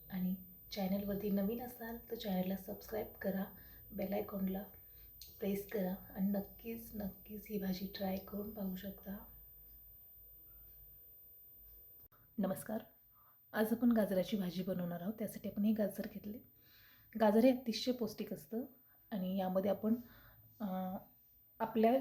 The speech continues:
जेवणामध्ये आपण नेहमी लाल टोमॅटोचा वापर करतो, पण आपण या गाजराच्या भाजीमध्ये हिरवा टोमॅटो वापरणार आहोत. चला, आपण हा गाजर कट करून घेऊया.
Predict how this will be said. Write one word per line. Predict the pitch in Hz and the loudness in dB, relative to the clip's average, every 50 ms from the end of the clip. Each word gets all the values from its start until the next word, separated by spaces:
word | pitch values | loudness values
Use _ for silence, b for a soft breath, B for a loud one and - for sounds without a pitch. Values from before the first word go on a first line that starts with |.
| 226 | 6
जेवणामध्ये | 240 233 214 208 202 202 196 202 196 | 6 6 6 6 6 6 6 6 6
आपण | 190 196 208 208 | 6 6 4 4
नेहमी | 208 202 202 196 196 208 233 240 - - _ b b b b b b b _ _ _ - - - _ _ - | 6 4 4 4 4 4 2 2 -2 -12 _ b b b b b b b _ _ _ -20 -20 -20 _ _ -6
लाल | 208 196 202 196 196 190 190 | -2 -2 0 2 2 0 0
टोमॅटोचा | - 214 202 190 175 - 185 - 208 | 0 -2 0 0 0 0 -2 0 0
वापर | 185 - - 180 | 0 2 0 -2
करतो, | - - 190 185 214 233 - B B B B B B B B | -2 -4 -8 -4 -6 -6 -6 B B B B B B B B
पण | - 190 | 0 2
आपण | 196 - - 196 | 2 2 2 2
या | 208 202 | 4 8
गाजराच्या | 220 214 196 196 190 185 - - | 8 8 8 6 4 2 2 2
भाजीमध्ये | 214 190 180 175 180 180 185 180 233 247 - B B B B B B | 2 2 2 0 -2 -2 0 0 0 -2 -2 B B B B B B
हिरवा | B - 233 202 202 208 202 | B 0 0 2 4 4 2
टोमॅटो | 202 214 180 180 175 - 196 | 2 2 0 -2 -2 -2 -2
वापरणार | 190 185 - 185 180 175 175 | -2 -2 -2 -2 -2 -2 -2
आहोत. | 180 190 185 - 269 277 - - b b b b b b - - | -2 -4 -4 -4 -6 -8 -8 -14 b b b b b b -16 -10
चला, | - 196 190 - - _ - | -10 -8 -8 -10 -14 _ -12
आपण | 220 - 214 202 | -8 -2 0 2
हा | 202 220 214 | 2 2 2
गाजर | 214 202 196 196 185 | 2 2 2 2 0
कट | - - 190 | 0 -2 -4
करून | - - - 196 190 190 | -4 -4 -2 0 0 2
घेऊया. | 190 208 214 214 233 262 | 4 4 4 4 4 2